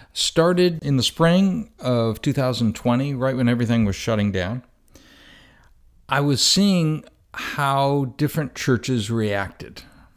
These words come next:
Some leaned right in, were so creative in what they did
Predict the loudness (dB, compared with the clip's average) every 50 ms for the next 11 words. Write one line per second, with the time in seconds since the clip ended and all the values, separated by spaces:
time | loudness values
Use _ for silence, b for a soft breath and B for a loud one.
0 | b b b b _ _ _ _ _ _ _ b b b b b b b b b
1 | b b b -4 -2 0 2 2 4 4 2 2 0 -2 0 2 4 4 6 4
2 | 4 2 2 2 2 2 2 2 2 0 0 -2 -4 -8 -12 -14 -16 -18 -20 -18
3 | -14 -12 -10 -8 -6 -4 -2 -2 2 4 4 4 2 0 -2 0 0 2 2 2
4 | 2 0 -2 -2 -2 -2 -2 -4 -4 -4 -4 -6 -4 -4 -4 -4 -4 -6 -8 -12